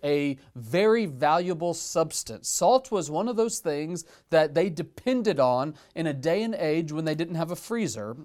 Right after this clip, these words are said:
or a refrigerator. So, of course, if you caught some fish or you had some meat, well, you and I both know if you set that meat out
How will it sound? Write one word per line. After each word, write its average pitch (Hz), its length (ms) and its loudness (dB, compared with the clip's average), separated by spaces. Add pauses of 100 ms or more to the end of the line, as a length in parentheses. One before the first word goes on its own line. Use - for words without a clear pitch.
(120)
or 147 180 2
a 160 40 2
refrigerator. 147 880 -4 (140)
So, 254 140 6
of 240 100 4
course, 147 240 0
if 160 100 -8
you 156 80 -12
caught 156 340 0
some 151 140 -10
fish 147 380 -6
or 143 240 -2 (260)
you 135 80 -4
had 147 240 0
some 180 220 -4
meat, 143 340 -6 (420)
well, 143 120 -4
you 190 100 0
and 233 80 2
I 151 60 6
both 220 280 4
know 143 160 0
if 135 140 -4
you 135 80 -2
set 214 260 -2
that 160 160 2
meat 151 180 -2
out 180 300 4